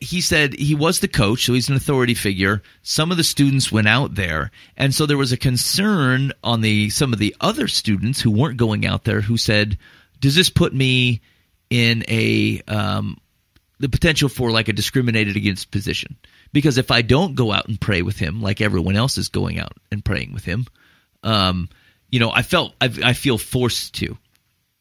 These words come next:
And so that, that's essentially what the, um, that's essentially what the case was about. I, I think what was interesting was, is that this, this seems like a, like a legal question that is religious irrelevant. Like, in general,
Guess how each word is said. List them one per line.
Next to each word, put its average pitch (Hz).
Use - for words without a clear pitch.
And 131
so 127
that, -
that's 202
essentially 175
what 117
the, 104
um, 87
that's -
essentially 160
what 127
the 110
case -
was 113
about. 98
I, 165
I -
think 254
what 180
was 135
interesting 165
was, 101
is 110
that 120
this, 185
this 180
seems 320
like -
a, 104
like 131
a 113
legal 185
question 101
that 131
is 123
religious 135
irrelevant. 110
Like, -
in 240
general, 147